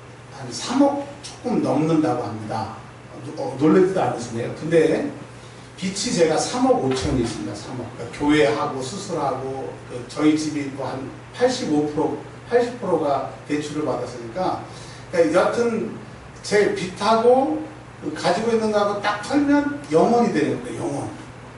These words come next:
근데 제가 왜 이제 이 말씀을 준비를 했냐면 제가 그 여름 때 꼭 병이 도지더라고요. 제가 가지고 있는 병이 무슨 병이냐면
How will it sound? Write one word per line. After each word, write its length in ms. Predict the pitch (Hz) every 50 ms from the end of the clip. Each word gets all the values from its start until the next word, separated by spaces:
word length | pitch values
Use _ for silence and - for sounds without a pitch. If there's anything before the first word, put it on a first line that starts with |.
| - - - - - - - - - - - - - - - - - -
근데 400 | 247 247 247 240 233 - - - - - -
제가 260 | - - 208 233 226
왜 160 | 220 208 202 175
이제 100 | 165 170
이 160 | 165 - 208
말씀을 460 | 196 185 175 - - 185 180 180 165
준비를 460 | 147 156 170 175 180 180 170 170 165 165
했냐면 640 | 165 165 156 143 147 - - - - - - - - - - - - - - - - - - -
제가 340 | - 208 226 240 233 - 160
그 240 | 170 160 151 147 -
여름 380 | 156 160 - 247 285 285 - -
때 180 | - 165 - -
꼭 220 | 247 233 233 -
병이 460 | - - 151 175 - 254 262 262 -
도지더라고요. 640 | 151 151 151 151 151 151 135 123 127 - - - -
제가 300 | - 165 170 170 - 156
가지고 340 | - - 151 156 175 180 185
있는 260 | 180 175 170 170 151
병이 240 | 135 139 139 147 151
무슨 340 | 147 - - - 165 160 151
병이냐면 720 | 135 127 127 127 127 123 123 123 151 196 208 175 -